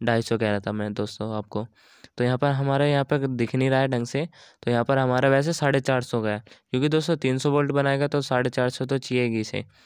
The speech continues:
तो यहाँ पर हमने माइनस की जगह माइनस लगाना है और प्लस की जगह प्लस लगाना है, जैसे हमारे डायरेक्शन में निकला है ऐसे ही आपको लगाना होगा। क्योंकि दोस्तों वैसे पीसीबी पे लग-,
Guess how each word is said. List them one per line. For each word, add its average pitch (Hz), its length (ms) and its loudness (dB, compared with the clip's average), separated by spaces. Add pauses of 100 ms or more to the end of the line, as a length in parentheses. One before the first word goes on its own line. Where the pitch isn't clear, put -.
(480)
तो 113 60 2
यहाँ 123 140 2
पर 151 120 0
हमने 147 260 0
माइनस 127 360 0
की 135 100 -4
जगह 131 200 0
माइनस 113 400 -2
लगाना 135 320 -2
है 160 60 -4
और 117 160 -4
प्लस 113 280 -4
की 117 120 -6
जगह 110 260 -4 (420)
प्लस 127 240 0
लगाना 98 340 -2
है, 104 140 -10 (100)
जैसे 117 260 0
हमारे 135 260 2
डायरेक्शन 123 400 0
में 135 100 -2
निकला 120 300 -2
है 165 200 -2
ऐसे 120 260 -2
ही 120 60 0
आपको 117 320 -2 (380)
लगाना 101 340 0
होगा। 101 160 -6 (400)
क्योंकि 139 240 -2
दोस्तों 170 280 2
वैसे 147 240 2
पीसीबी 147 420 0
पे 156 200 2
लग-, 131 300 0